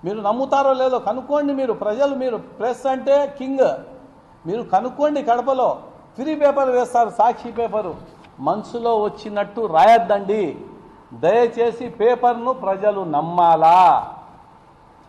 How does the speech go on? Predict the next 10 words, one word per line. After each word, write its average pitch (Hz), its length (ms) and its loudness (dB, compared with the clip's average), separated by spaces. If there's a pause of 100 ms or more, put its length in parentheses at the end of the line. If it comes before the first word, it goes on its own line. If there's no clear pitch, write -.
(140)
ప్రజలు 247 400 4
పేపరు 226 500 2
కొనాలా, 190 1080 4 (1000)
పేపరు 269 440 4
నెంబర్ 233 360 2
వన్గా 226 420 4
ఉండాలా, 202 1080 6 (560)
అది 160 300 -2
ఆలోచించండి. 202 880 2
కానీ 190 520 -2